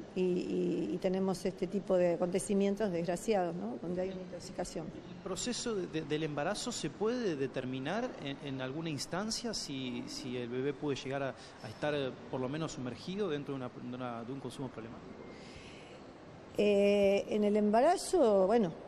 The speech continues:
Speaker 1: si, si la madre lo consul-, consulta o lo dice o, bueno, lo, lo asume, bueno, se tratará, eh, con su obstetra esa situación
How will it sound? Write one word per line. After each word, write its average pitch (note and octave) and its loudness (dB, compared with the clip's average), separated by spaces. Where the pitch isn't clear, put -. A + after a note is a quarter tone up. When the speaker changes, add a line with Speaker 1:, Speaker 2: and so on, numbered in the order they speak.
Speaker 1:
si, F#3 6
si F#3 4
la F#3 4
madre G3 6
lo F#3 4
consul-, A#3 4
consulta G#3 6
o F3 6
lo F3+ 6
dice A3+ 6
o, E3+ 8
bueno, E3+ 4
lo, E3+ 6
lo E3+ 4
asume, A#3+ 6
bueno, G3 6
se - 2
tratará, G3+ 6
eh, G3 6
con G3+ 6
su - 2
obstetra G#3 6
esa G3+ 4
situación F#3+ 4